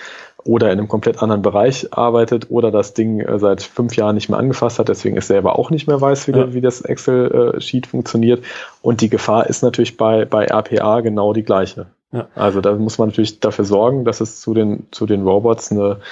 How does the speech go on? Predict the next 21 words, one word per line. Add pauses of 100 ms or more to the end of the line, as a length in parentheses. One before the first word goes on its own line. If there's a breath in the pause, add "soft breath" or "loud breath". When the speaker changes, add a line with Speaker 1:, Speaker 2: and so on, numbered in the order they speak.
(500 loud breath)
Speaker 1:
eine
adäquate (100)
Dokumentation
gibt
und,
und
Begründung,
warum
die
jetzt
Speaker 2:
Ja.
Speaker 1:
so
und
so
arbeiten. (160 loud breath)
Speaker 2:
Ja,
und
ich
glaub,
Speaker 1:
Absolut.
Speaker 2:
das,